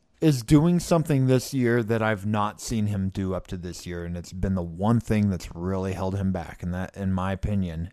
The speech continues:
and that's the stolen bases. We're finally seeing more stolen bases out of him that we have not seen. He probably was a tw-, twenty overall for me, and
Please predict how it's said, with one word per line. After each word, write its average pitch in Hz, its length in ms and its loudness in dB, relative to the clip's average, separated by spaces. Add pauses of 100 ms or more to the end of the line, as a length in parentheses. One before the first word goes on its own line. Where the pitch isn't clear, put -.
(100)
and 92 140 -2
that's 92 240 -6
the 98 80 -6
stolen 90 400 0
bases. 85 540 -8 (240)
We're 107 120 4
finally 131 680 6
seeing 110 480 2
more 101 340 2
stolen 101 400 2
bases 98 420 -4
out 85 180 -8
of 82 80 -14
him 85 240 -6
that - 140 -10
we 92 120 -8
have 85 100 -10
not 87 260 -8
seen. 82 460 -8 (880)
He 123 320 6 (240)
probably 113 500 6
was 104 240 2
a 92 320 0
tw-, - 460 2
twenty 104 360 4
overall 98 520 4
for 107 180 0
me, 107 240 4
and 92 240 -2